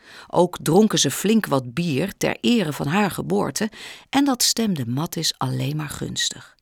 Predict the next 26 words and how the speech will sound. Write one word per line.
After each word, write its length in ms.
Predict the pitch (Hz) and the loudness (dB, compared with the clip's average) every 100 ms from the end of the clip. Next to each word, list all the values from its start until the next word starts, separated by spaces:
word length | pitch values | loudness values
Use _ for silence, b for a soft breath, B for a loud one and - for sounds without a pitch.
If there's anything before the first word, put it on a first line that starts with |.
| _ _ _ _ _ _ | _ _ _ _ _ _
Hij 160 | _ 160 | _ -2
ging 220 | 180 185 | 2 2
op 80 | 160 | 2
zijn 140 | 123 | 0
erestoel 680 | - 180 170 - - 160 151 - | 2 4 4 2 2 0 -2 -2
tussen 300 | 202 - 127 | 0 2 2
hen 140 | 135 | 2
in 200 | 175 196 | 4 4
zitten 340 | 180 165 175 165 B B B B B _ | 4 2 -2 -6 B B B B B _
en 120 | 175 | 2
liet 160 | 190 233 | 4 4
zijn 220 | 131 127 | 0 -4
prachtige 500 | - 214 226 - 139 | -2 -2 -2 -6 -8
kind 360 | 127 185 202 - B B | -6 -2 -2 -2 B B
aan 200 | - 156 - _ | -2 0 0 _
iedereen 460 | 220 180 165 143 | 4 4 2 0
zien. 340 | 131 113 107 - _ _ _ _ _ _ _ _ - 60 101 B B _ - | 0 -2 -10 -14 _ _ _ _ _ _ _ _ -14 -8 -6 B B _ -2
"Dit 200 | 131 139 | 0 2
wordt 180 | 135 | 0
een 80 | 135 | 2
harde 320 | 131 165 160 | 6 6 8
noot 320 | 156 160 165 - | 6 6 4 2
voor 320 | - 147 - | 0 0 0
Borka," 600 | - - 139 - 107 - _ _ _ - | -2 -2 -2 -4 -4 -6 _ _ _ -10
zei 220 | - 120 | -6 -6
Matthis. 520 | 120 - - - | -8 -10 -10 -10